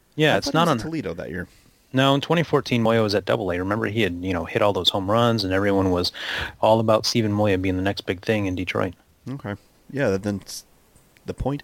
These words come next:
Speaker 2: that I have made is invalid. And perhaps we will see some of, uh, y-, you know,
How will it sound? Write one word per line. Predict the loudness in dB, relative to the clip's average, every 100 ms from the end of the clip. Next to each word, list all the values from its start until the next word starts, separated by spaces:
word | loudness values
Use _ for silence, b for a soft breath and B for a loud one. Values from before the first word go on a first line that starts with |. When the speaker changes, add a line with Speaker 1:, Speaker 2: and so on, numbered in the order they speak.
| -10
Speaker 2:
that | -4
I | -2
have | -2
made | 0 -2 0
is | -4 -6 -6
invalid. | -4 -4 -4 -6 -10 -14 B B B B B B B
And | -4 -4 -4 -8 -8
perhaps | -4 -2 -2 -4
we | -6
will | -2 -4
see | -2 -4
some | -2 -2 -2 0
of, | 0 0 -4 -4
uh, | 0 0 -2
y-, | -8 -10 -2
you | 2
know, | 2